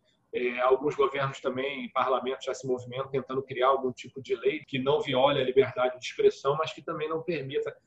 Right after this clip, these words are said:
essa propagação intensa de algumas, é, é, é, fake news, né? Já existem também desenvolvimento de algoritmos, né, que tentam estudar. A Unicamp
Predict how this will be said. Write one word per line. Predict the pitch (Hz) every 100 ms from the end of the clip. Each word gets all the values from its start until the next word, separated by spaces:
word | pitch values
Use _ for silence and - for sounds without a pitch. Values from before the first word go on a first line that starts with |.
| _ _
essa | 131 139
propagação | 139 139 147 139 139 147
intensa | 175 170 135 151 151 - 127
de | 120 113 123 123
algumas, | 120 120 127 123 120 - - _ _ _ -
é, | 123
é, | 139 120 120 - 123 117 117
é, |
fake | - 135 135 160
news, | 135 117 107
né? | 120 123 - _ _
Já | - 147 147
existem | 131 143 147 147
também | 139 139 127 135 139
desenvolvimento | 120 127 131 127 135
de | 123
algoritmos, | 131 131 127 139 156 - 127 120
né, | 123 127
que | -
tentam | - 139 131
estudar. | 120 - 113 120 139
A |
Unicamp | 123 - -